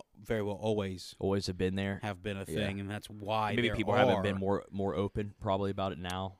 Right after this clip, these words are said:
Speaker 1: I mean, would we know if it was like that in the seventies?
Speaker 2: That's true, too.
Speaker 1: Or the
Speaker 2: Right.
Speaker 1: eighties or the
Speaker 2: Yeah.
Speaker 1: nineties? You know, I don't
Speaker 2: Yeah.
Speaker 1: know. But because of that,
Speaker 2: Mm-hmm.
Speaker 1: that's,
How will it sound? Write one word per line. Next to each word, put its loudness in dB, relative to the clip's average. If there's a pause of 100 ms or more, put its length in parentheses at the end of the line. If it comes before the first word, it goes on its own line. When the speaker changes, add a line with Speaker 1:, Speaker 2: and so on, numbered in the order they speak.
Speaker 1:
I -4
mean, 0
would 0
we -4
know 0
if -8
it -6
was -8
like -8
that -6
in -12
the -10
seventies? -8
Speaker 2:
That's -8
true, -2
too. -2 (260)
Speaker 1:
Or -8
the -4
Speaker 2:
Right. -2
Speaker 1:
eighties -8
or -8
the -8
Speaker 2:
Yeah. -8 (220)
Speaker 1:
nineties? -6 (140)
You -8
know, -8 (160)
I -2
don't 0
Speaker 2:
Yeah. -2
Speaker 1:
know. 0
But -8 (360)
because -4
of -6
that, -2
Speaker 2:
Mm-hmm. -10
Speaker 1:
that's, -6